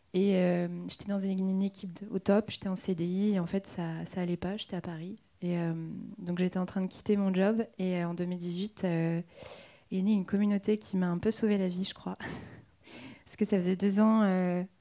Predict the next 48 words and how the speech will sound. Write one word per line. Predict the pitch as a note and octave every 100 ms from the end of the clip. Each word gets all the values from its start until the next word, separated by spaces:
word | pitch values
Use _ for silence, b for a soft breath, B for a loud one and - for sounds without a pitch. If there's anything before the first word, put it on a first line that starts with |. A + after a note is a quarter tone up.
| _ _ _ _ -
que | G3
j'étais | F#3 G3+
bénévole | F#3+ F#3 F#3 G3+ G3+
dans |
une | F#3 F#3
association | F3+ F#3+ - F#3 - G#3
qui | -
s'appelle | F#3+ F#3 F3+
Make | F3+ F3
Sense. | G#3 A3+ - - - - B B B B -
Et |
en | F#3
deux | F3+
mille | F3+
dix-huit, | F3+ F3+ G#3 - -
il |
y | F#3
a | F3 F3
la | F3
communauté | - G3 G3 G3 G#3
des | F#3
paumés, | F3 F#3 F3+ F#3 G3+ _ - E3+
euh, | E3+ E3+ E3+
qui | - - F3+
est, | D#3 F3+ F#3+ -
qui | - F3+
est |
née, | F3 F#3+
qui, | G3+ - F3+
euh, | - E3+
la |
communauté | E3 F#3 F#3 F#3
de | G3
celles | G3+ F#3 F3+
et |
ceux | G3 G#3
qui | F#3+
se | -
posent | - G3
plus | - G#3+ F#3
de | G3
questions | G3 - G#3+ G#3+
qu'ils | G3+ G3
ou |
elles | F#3+
n'ont | F#3+
de | F#3
réponse. | F3+ F3 G#3+ -